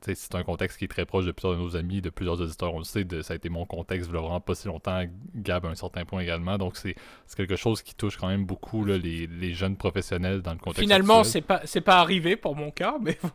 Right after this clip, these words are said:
Speaker 2: c'est
Speaker 1: Ben, exact-, exactement, mais dans le sens, c'est quelque chose qui va arriver, dans le sens, le premier achat est,
Speaker 2: Ben oui.
Speaker 1: est, est quelque chose de quand même assez notoire, je pense, pour une grande partie de nos, de nos auditeurs, et c'est quelque chose qui n'est pas une planification facile en temps normal,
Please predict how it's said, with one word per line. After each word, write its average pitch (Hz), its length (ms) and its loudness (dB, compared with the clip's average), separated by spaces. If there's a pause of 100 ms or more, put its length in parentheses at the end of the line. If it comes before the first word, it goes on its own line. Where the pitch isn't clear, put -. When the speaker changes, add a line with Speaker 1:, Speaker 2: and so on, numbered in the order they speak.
Speaker 2:
c'est - 200 -8
Speaker 1:
Ben, 113 160 4
exact-, 120 280 4
exactement, 117 400 6
mais 95 80 2
dans 95 80 2
le 92 40 4
sens, 101 180 2
c'est 101 100 -4
quelque 101 160 0
chose 110 160 2
qui - 80 -2
va 92 80 4
arriver, 95 200 4
dans 104 60 6
le - 60 2
sens, - 180 -4
le 98 60 2
premier 107 340 6
achat 95 240 2
est, 98 200 8
Speaker 2:
Ben 87 340 -2 (100)
oui. 90 80 -6
Speaker 1:
est, 90 80 -2
est 85 60 -4
quelque - 160 -10
chose 98 160 -4
de 104 80 0
quand - 240 -6
même 95 140 2
assez 92 180 -2
notoire, 95 300 0
je 92 80 -2
pense, 92 200 -4
pour 90 160 -6
une 87 100 -6
grande 90 280 -2
partie - 340 -6
de 90 140 -2
nos, 87 240 -4
de 85 100 -6
nos 87 140 -4
auditeurs, 117 400 0
et 104 60 2
c'est - 120 -6
quelque 95 140 -4
chose 120 160 -6
qui - 160 -6
n'est 92 160 0
pas 104 400 0 (120)
une 98 120 -6
planification 98 520 -4
facile 113 460 -2
en 95 80 0
temps 101 200 -2
normal, 98 440 -2